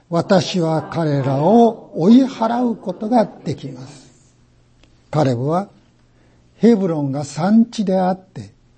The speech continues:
城壁を持つ町々があることを知っていました。産地での戦いは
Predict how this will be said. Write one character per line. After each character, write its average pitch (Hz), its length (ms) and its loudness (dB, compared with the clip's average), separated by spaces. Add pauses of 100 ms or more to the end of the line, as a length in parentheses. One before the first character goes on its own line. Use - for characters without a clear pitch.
(480)
城 196 340 4
壁 196 400 -4
を 185 100 2
持 208 160 0
つ 160 140 -8
町 131 320 -4
々 180 140 0 (100)
が 120 220 -8
あ 123 40 -4
る 143 80 -4
こ 139 160 -12
と 220 140 -6
を 190 140 -6 (340)
知 - 160 -12
っ - 40 -20
て 196 160 0
い 139 60 -2
ま 127 100 -10
し - 140 -20
た。 - 80 -20 (800)
産 277 460 0
地 277 120 -8
で 311 120 2
の 220 100 0
戦 143 460 -8
い 143 60 -2
は 160 340 -2